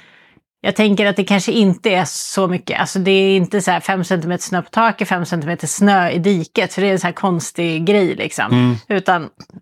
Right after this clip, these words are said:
Speaker 2: Det lär nog vara
Speaker 1: fem centimeter snö
Speaker 2: vattnet.
Speaker 1: på taket, då är det fem centimeter vatten i diket.
Speaker 2: Ja. Vi bestämmer att det är så.
Speaker 1: Ja, men jag tror det, för jag tänker också att det, det är så här, det har ju, då har det liksom, eh,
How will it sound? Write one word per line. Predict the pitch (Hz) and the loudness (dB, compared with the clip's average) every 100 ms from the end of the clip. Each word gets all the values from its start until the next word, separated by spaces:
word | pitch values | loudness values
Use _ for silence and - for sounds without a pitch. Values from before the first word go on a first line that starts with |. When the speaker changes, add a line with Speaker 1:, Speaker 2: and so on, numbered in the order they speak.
| - | -4
Speaker 2:
Det | 120 | 0
lär | |
nog | 127 | 2
vara | 123 | 2
Speaker 1:
fem | 104 | 2
centimeter | 127 202 190 | 2 2 0
snö | 185 | 0
Speaker 2:
vattnet. | 190 185 | 0 0
Speaker 1:
på | 180 | 0
taket, | 208 185 - 190 - _ _ 170 | 0 0 -2 -4 -4 _ _ -2
då | 196 | 0
är | 180 | 0
det | |
fem | 175 175 165 | 0 -4 -2
centimeter | 170 147 170 151 170 | -4 -4 -6 -6 -4
vatten | 165 - 165 165 | -4 -4 -6 -6
i | |
diket. | 147 151 - - - - | -6 -10 -12 -18 -14 -4
Speaker 2:
Ja. | 104 82 - - - - - _ _ _ _ _ _ - | -2 -2 -8 -20 -20 -20 -20 _ _ _ _ _ _ 0
Vi | 127 | 0
bestämmer | 131 - 110 | 2 0 -2
att | 101 | -2
det | 98 | 0
är | 98 | -2
så. | - - - | -4 -12 -4
Speaker 1:
Ja, | 254 | 0
men | |
jag | 311 320 | 0 -2
tror | - 359 | -2 0
det, | 262 | 0
för | - | 0
jag | 254 | 0
tänker | 269 247 247 | 0 -2 -2
också | 226 - | -4 -2
att | 240 240 | -4 -2
det, | |
det | 226 226 | -2 0
är | |
så | 214 226 | 0 0
här, | 214 | 0
det | 208 220 | 0 2
har | 233 | 2
ju, | 220 202 214 | 2 0 -2
då | 208 240 | 0 2
har | 233 | 2
det | 220 | 0
liksom, | 202 220 202 190 | -2 0 -2 0
eh, | 190 180 | -2 -2